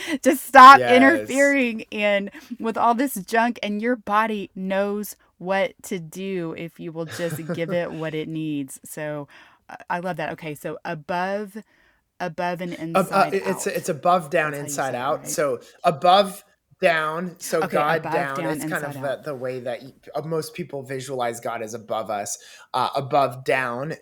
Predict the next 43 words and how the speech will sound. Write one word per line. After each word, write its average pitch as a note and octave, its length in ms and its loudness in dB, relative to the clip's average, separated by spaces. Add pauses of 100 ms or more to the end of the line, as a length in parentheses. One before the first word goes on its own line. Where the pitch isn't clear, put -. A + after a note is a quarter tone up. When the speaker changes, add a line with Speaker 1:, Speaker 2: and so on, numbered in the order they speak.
(140)
Speaker 2:
inside C#3 600 -4
is B2+ 280 -6
our C#3 140 -2
Speaker 1:
Mm-hmm. C#3+ 80 -6
Speaker 2:
bodies. C3+ 400 -4
That's C3+ 240 -6
the C3+ 100 -12
innate B2+ 320 -8
healing B2 340 -6
and A#2 80 -6
regulating A#2 360 -4
potential. A#2 580 -10 (260)
And C#3 140 -4
then B2+ 160 -6 (120)
out C#3 440 2 (280)
is B2+ 180 -4
that C3+ 280 0
you F3 220 -2
can F3+ 160 -4
express C3 460 -8
health B2+ 580 -6
at B2+ 140 -4
a A2+ 40 -6
high C3 220 -6
level A#2+ 500 -8
out B2+ 260 -6
to C#3+ 100 -14
the B2 100 -8
world C3 540 -2 (340)
because D#3 540 -6
of D3 140 -6
understanding C#3+ 640 -8
the C3+ 80 -10
philosophical D#3+ 1040 -2
approach C3 400 -6
of C3+ 100 -14
above, B2 300 -6
down, B2 240 -6
inside A#2+ 340 -6
out D3 200 -2
versus B2+ 320 -10
the C#3 200 -16
outside C3+ 480 -4